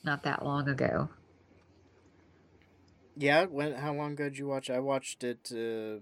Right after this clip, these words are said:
Speaker 2: this summer.
Speaker 1: No, probably, like, a week, week and a half ago.
Speaker 2: Okay. It was, it was one of the movies on the, uh, Podcast Under the Stairs summer series.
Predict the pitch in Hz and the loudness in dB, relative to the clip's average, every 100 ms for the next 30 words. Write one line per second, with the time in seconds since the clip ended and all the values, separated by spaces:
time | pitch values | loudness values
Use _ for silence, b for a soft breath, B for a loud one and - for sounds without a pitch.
0 | 110 113 - 131 104 98 - _ _ _ | -10 -8 -4 -4 -6 -12 -20 _ _ _
1 | _ _ _ _ _ _ _ - - - | _ _ _ _ _ _ _ -20 -20 -20
2 | - - 156 220 262 247 240 240 262 240 | -20 -4 8 10 10 10 10 10 8 10
3 | 240 233 214 208 202 - - - - - | 10 12 12 12 10 4 -10 -18 -10 2
4 | 190 190 202 208 214 214 - - 190 190 | 6 6 6 8 8 6 2 6 8 10
5 | 185 170 156 160 165 165 165 185 226 - | 10 10 10 8 6 10 10 8 4 -8
6 | _ _ - 233 - - 131 - _ _ | _ _ -18 -16 -16 -20 -20 -20 _ _
7 | _ _ _ _ _ _ _ _ _ _ | _ _ _ _ _ _ _ _ _ _
8 | _ _ _ 139 135 135 147 147 127 131 | _ _ _ -2 -2 -2 -2 -2 0 0
9 | 127 117 117 113 113 107 123 107 104 101 | 0 -2 -2 -2 -4 -4 -6 -8 -8 -10
10 | 98 95 92 - _ _ _ _ _ - | -12 -12 -14 -16 _ _ _ _ _ -14
11 | 95 87 87 85 _ _ - 113 90 107 | -10 -8 -10 -12 _ _ -8 -8 -6 -8
12 | 92 101 92 90 - 98 90 87 - - | -8 -10 -10 -10 -8 -6 -8 -6 -8 -8
13 | - - 104 87 - 78 71 - - - | -10 -10 -10 -8 -8 -8 -10 -16 -14 -14